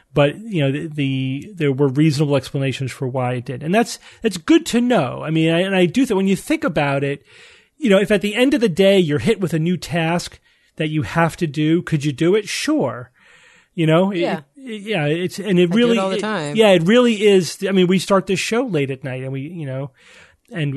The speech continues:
Speaker 1: and we manage to get through it. But it, it, it's, it's really the, the state doing the same thing over and over again that causes fatigue.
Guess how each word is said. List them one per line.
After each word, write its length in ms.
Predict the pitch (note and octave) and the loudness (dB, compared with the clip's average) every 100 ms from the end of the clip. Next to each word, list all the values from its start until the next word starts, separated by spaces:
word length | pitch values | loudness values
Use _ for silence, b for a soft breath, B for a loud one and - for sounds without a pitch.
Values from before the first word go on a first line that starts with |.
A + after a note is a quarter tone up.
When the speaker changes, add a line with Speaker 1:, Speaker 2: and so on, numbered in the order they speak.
| F3 | -6
Speaker 1:
and 120 | D#3+ | -6
we 120 | C#3 | -6
manage 300 | C3+ C3+ C3+ | -4 -6 -6
to 80 | - | -8
get 180 | C3+ B2+ | -10 -10
through 220 | D3 C3 | -10 -10
it. 120 | C3 - b b | -12 -16 b b
But 280 | - D#3 D3+ _ _ _ _ | -2 0 -2 _ _ _ _
it, 180 | F#3 F3+ | -2 -2
it, 240 | A3+ G#3+ B3+ | -4 -8 -8
it's, 260 | G#3+ - - | -8 -8 -8
it's 200 | G#3 - | -8 0
really 300 | G#3+ C4 B3 | 2 4 4
the, 200 | F3+ E3 | 4 2
the 180 | D#3 D#3 | 2 -4
state 680 | - - - G3+ G3 E3+ | -4 -12 -6 -2 -2 0
doing 280 | F3+ G3 F#3+ | 2 4 2
the 180 | E3 D3 - | 0 -2 -8
same 400 | - F3+ E3 D#3 | 0 2 4 2
thing 200 | E3+ D3 | 0 0
over 260 | D3+ C#3+ | 0 0
and 80 | C#3+ | 0
over 160 | C#3+ C#3 | 0 0
again 260 | C3 B2+ | -2 -4
that 220 | B2+ C3 - | -4 -6 -6
causes 560 | C#3 B2+ B2 B2 - - _ _ | -4 -4 -4 -6 -8 -16 _ _
fatigue. 640 | - C3+ - C3+ C3+ D3 | -12 -8 -6 -6 -8 -18